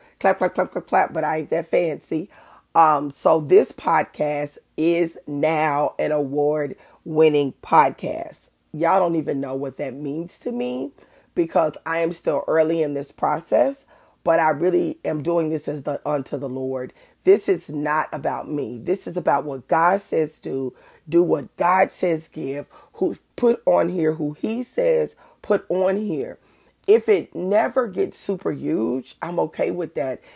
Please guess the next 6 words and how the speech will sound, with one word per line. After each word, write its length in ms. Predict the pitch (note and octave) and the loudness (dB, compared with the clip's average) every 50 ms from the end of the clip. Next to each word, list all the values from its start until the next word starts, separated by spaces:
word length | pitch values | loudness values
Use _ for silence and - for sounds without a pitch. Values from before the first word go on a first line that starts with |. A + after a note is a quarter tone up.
| - _ - | -12 _ -2
as 180 | E3 E3+ D3 D3 | -2 -2 0 2
long 320 | E3 D#3 C#3+ D#3+ E3 E3 | 4 4 4 4 2 0
as 140 | D#3+ D3+ - | -4 -6 -4
I'm 300 | C#3+ C3+ C3 C#3 C3+ B2+ _ _ _ - | -4 -4 -4 -6 -8 -10 _ _ _ -12
inspiring, 920 | - - C#3 - - - E3 F3+ G#3 A3+ A#3 A#3 A3+ A3+ A3 A3 A3+ A3+ - _ - | -10 -10 -10 -4 2 4 6 6 6 6 4 4 4 2 0 0 -2 -6 -10 _ -10
motivating, 880 | D#3+ D#3 D#3 E3 F3+ F#3+ G3 F3+ F3+ F3+ F3 F3 E3+ F3 E3+ E3 D#3+ | -2 4 6 6 6 6 4 2 2 0 0 0 0 0 0 -2 -4